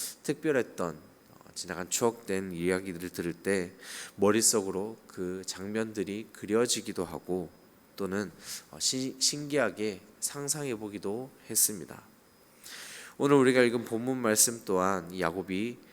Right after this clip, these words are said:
자신의 아버지인 이삭, 그리고 할아버지인 아브라함 때부터 하나님께서 맺어주셨던 그 약속들, 그 언약들을 꿈에서 다시 확인하고 바라보는 장면들을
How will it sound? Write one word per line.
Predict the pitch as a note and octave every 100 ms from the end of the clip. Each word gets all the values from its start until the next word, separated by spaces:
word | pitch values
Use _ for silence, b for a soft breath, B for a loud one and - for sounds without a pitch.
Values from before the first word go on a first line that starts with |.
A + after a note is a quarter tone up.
| B
자신의 | - - F#2 - A2 A2 G#2
아버지인 | E2 E2+ G2 F2+ F2 F#2 E2 D2+
이삭, | D#2 D#2+ F2+ D2+ - -
그리고 | F2 F2 A2 B2 B B B
할아버지인 | - C#3 C#3 B2+ G#2 F#2+ G2+ G#2 -
아브라함 | - E2+ G2+ A2 A#2+
때부터 | A#2+ G2 F#2 - G#2+ E2 B B B B
하나님께서 | - G#2+ G#2 G2+ F#2 F#2+ F2 F#2 G#2 G2+ E2+
맺어주셨던 | F#2+ A#2+ A#2 F#2+ F#2 - E2+ D#2+
그 | - G#2 G#2+
약속들, | D#2+ - - G#2+ - E2+ D2+ - - -
그 | - F2
언약들을 | G#2 A#2 - F#2+ G#2 G2 - B B B B
꿈에서 | - D3 D3 D3
다시 | B2+ F#2+ -
확인하고 | A2+ - - D#3 C3+ F#2 - E2 - _ _ -
바라보는 | - F2+ A2 A2 G#2 G#2 G#2+
장면들을 | - F#2 G2+ G#2 F#2+ F2+ A2